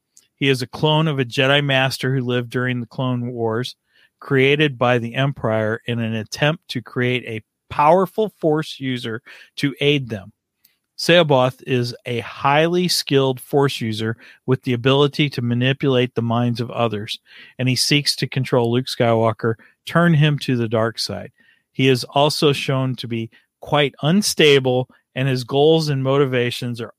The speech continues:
often difficult to understand. I don't think his goals or m-, motivations are all that difficult to understand at all, really. Um, uh, C'baoth is out for himself, and, um, yeah, he, and he wants power. <laughs>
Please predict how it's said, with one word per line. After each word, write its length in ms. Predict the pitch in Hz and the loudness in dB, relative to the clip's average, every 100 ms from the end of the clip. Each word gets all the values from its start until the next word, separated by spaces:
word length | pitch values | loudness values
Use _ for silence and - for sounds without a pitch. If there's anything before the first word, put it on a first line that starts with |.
| _ | _
often 500 | 190 185 190 202 175 147 | 0 0 0 -2 -2 2
difficult 540 | 147 - 135 127 117 | 0 0 -4 -4 -4
to 80 | 110 | -8
understand. 520 | 113 110 - 104 101 - - - _ - | -8 -10 -12 -12 -12 -18 -20 -20 _ 0
I 160 | 214 | 4
don't 160 | 247 190 | 4 4
think 140 | 175 | 2
his 120 | 147 131 | 0 0
goals 320 | 151 147 139 | 2 2 2
or 60 | 127 | -2
m-, 240 | 131 143 | -6 -10
motivations 960 | - 139 139 131 - 127 123 120 123 120 | -10 -2 0 0 2 2 2 -2 -4 -2
are 100 | 120 | 2
all 160 | 120 120 | 4 4
that 220 | 117 110 | 0 -2
difficult 520 | 113 107 110 110 104 | -6 -6 -8 -8 -6
to 60 | 107 | -6
understand 520 | 104 101 - 104 104 | -6 -8 -8 -8 -6
at 80 | 101 | -6
all, 260 | 101 95 101 | -6 -6 -6
really. 340 | 107 98 - _ - - _ | -4 -4 -8 _ -20 -20 _
Um, 420 | 123 120 110 110 - - - 156 | 0 2 0 -2 -10 -20 -18 -2
uh, 420 | 135 120 110 101 101 - | 2 2 0 -4 -8 -4
C'baoth 580 | - 151 151 139 135 | 2 4 6 4 2
is 240 | 120 113 - | -2 -2 -2
out 220 | 117 - | -2 -4
for 180 | - 107 | -8 -8
himself, 520 | 98 - 160 156 156 _ _ - - _ - | -6 2 4 4 2 _ _ -20 -20 _ -6
and, 560 | 123 117 113 110 104 - | -2 0 -2 -4 -6 -4
um, 580 | 117 113 107 104 101 - _ | 0 0 -2 -4 -8 -14 _
yeah, 260 | 131 113 101 _ | 0 0 -4 _
he, 320 | 123 123 120 | -4 -2 -2
and 80 | 127 | -4
he 80 | 120 | -2
wants 240 | 120 117 | -2 -4
power. 420 | - 117 95 - | -4 -4 -4 -8
<laughs> 60 | _ | _